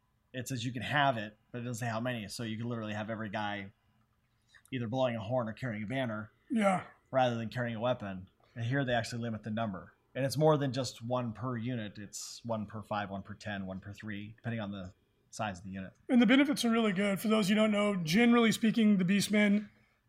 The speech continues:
Speaker 2: um, they get plus one, uh,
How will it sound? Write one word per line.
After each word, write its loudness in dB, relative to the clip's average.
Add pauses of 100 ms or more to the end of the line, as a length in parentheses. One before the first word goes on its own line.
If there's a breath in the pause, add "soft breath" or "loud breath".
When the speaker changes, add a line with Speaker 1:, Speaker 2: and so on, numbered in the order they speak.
Speaker 2:
um, 4
they 2
get 4
plus 4
one, 4 (140)
uh, 2